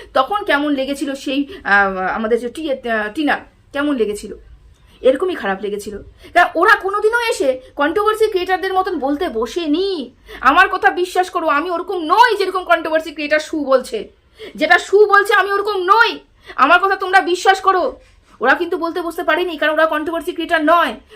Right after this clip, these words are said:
ওরা ব্লগার। দিনের পর দিন প্রত্যেকটা কন্ট্রোভার্সি ক্রিয়েটার এইভাবেই কিন্তু অন্যান্য ব্লগারদের নিয়ে এরকমই সমালোচনা করে। তখন যখন তুমি সমালোচনা করো, তখন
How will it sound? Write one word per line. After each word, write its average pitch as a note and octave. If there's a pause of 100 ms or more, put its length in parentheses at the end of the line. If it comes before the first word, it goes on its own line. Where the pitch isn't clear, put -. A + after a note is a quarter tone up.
ওরা D#4
ব্লগার। D#4+ (260)
দিনের A#4
পর A4
দিন A4
প্রত্যেকটা G#4+
কন্ট্রোভার্সি G4
ক্রিয়েটার F#4
এইভাবেই F4+
কিন্তু E4
অন্যান্য D4+
ব্লগারদের B3+
নিয়ে B3
এরকমই G#4
সমালোচনা G4+
করে। A#3 (920)
তখন G#4+
যখন G#4+
তুমি A#4+
সমালোচনা A4+
করো, G4
তখন G4